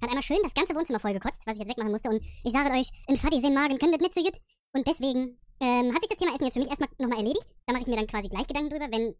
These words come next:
es denn soweit ist. Ähm, aber, äh, ich hab mir schon überlegt, was ich essen will, denn wir haben noch ein bisschen Putenbrust und dann gibt's lecker Rührei mit Putenbrust. Schön, aber also jetzt natürlich ohne fies, äh, Fett oder Butter oder sonst was, sondern mehr so die gesunde Variante. Bisschen Ei, ne?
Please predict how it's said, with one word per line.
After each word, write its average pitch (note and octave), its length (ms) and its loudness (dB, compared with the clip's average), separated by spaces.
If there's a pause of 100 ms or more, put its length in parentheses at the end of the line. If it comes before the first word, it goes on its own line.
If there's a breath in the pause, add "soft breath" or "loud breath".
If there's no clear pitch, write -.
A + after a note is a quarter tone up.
(100)
es A3 100 -8
denn G#3 100 -2
soweit F#3 220 -6
ist. - 100 -6 (420 soft breath)
Ähm, D4 300 4 (760)
aber, D#4+ 300 0 (400)
äh, B3+ 140 0
ich B3+ 60 -2
hab F4+ 60 -2
mir F#4 60 2
schon D#4+ 240 2 (140)
überlegt, C#4 260 0
was B3 120 -2
ich - 80 -10
essen F4+ 160 -2
will, F4+ 100 -2
denn C#4 240 2 (160)
wir A3+ 80 -4
haben A#3+ 80 2
noch G3+ 60 2
ein - 20 -2
bisschen G#3+ 180 -4
Putenbrust F#4+ 540 0 (100)
und - 40 -8
dann A#3+ 100 2
gibt's C4 140 -4
lecker A#3 240 -2
Rührei B3+ 240 2
mit A#3+ 100 -2
Putenbrust. F#3+ 420 -6 (160)
Schön, B3+ 280 -4
aber B3 80 0
also A#3 140 0
jetzt A3+ 120 -4
natürlich A#3+ 260 -2 (320 soft breath)
ohne C#4 200 4
fies, - 300 -8
äh, G#3+ 200 -4
Fett - 240 -8
oder G#3 140 -4
Butter C4 160 0
oder G#3+ 120 0
sonst A#3 140 -2
was, - 80 -6
sondern A3+ 200 0
mehr A3+ 120 2
so A3+ 60 -6
die G#3+ 60 -4
gesunde G#3+ 220 2
Variante. F3+ 300 -4
Bisschen A#3 180 -4
Ei, A#3+ 180 0
ne? B3 140 0